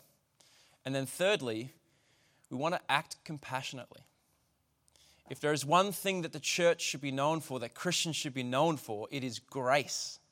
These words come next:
That we allow people time and space to work this stuff out. That we have not arrived, that we are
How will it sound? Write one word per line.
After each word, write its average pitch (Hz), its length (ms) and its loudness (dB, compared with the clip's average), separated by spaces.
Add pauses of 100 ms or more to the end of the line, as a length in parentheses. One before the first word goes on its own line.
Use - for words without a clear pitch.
(920)
That 147 180 6
we 156 140 4
allow 175 520 4
people 127 560 -6
time 165 680 -4
and 135 160 -8
space - 840 2 (240)
to 143 120 -4
work 135 540 0
this 131 240 -2
stuff - 680 -4 (380)
out. 107 240 -4 (920)
That 139 180 8
we 190 160 4
have 180 260 6
not 170 420 6
arrived, 135 680 6
that 131 140 2
we 160 140 6
are 151 140 6